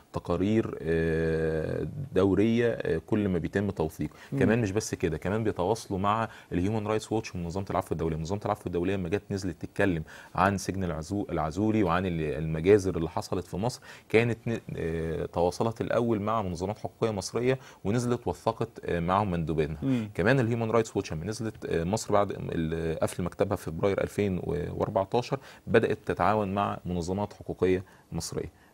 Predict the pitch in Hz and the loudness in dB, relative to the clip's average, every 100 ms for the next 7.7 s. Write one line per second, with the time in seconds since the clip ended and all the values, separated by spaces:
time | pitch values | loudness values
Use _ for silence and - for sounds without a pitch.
0 | _ - - 64 - 92 92 95 80 92 | _ 0 0 -2 -2 0 2 2 2 0
1 | 90 107 - - - 117 104 - 113 - | 0 -2 -4 -10 4 4 4 0 -4 -2
2 | 98 - 98 107 104 92 - 92 117 127 | -6 0 2 2 0 -2 -2 0 0 0
3 | 131 - - 110 117 107 90 - 85 90 | -4 -18 -4 0 2 2 0 -2 0 2
4 | 87 82 117 - 98 123 120 95 85 104 | 2 0 -4 -4 0 2 4 4 4 0
5 | 104 92 139 120 - 127 104 101 - 82 | 0 0 2 2 0 -4 -2 -4 -2 -2
6 | 87 120 - 160 - 117 135 127 113 131 | 0 -2 -2 -4 -2 0 2 0 -2 -2
7 | 135 123 107 98 117 117 113 | 0 0 0 0 0 0 -2